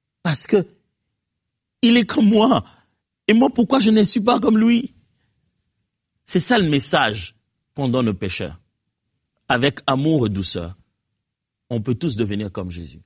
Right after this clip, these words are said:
Deuxièmement, dire la vérité avec amour. Ce n'est pas parce qu'on doit être doux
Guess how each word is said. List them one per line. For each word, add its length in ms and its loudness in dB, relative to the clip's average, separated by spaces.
Deuxièmement, 640 2
dire 360 2
la 160 4
vérité 800 0
avec 300 -2
amour. 420 -8
Ce 120 0
n'est 80 4
pas 140 2
parce 220 0
qu'on 120 -2
doit 140 4
être 200 0
doux 360 2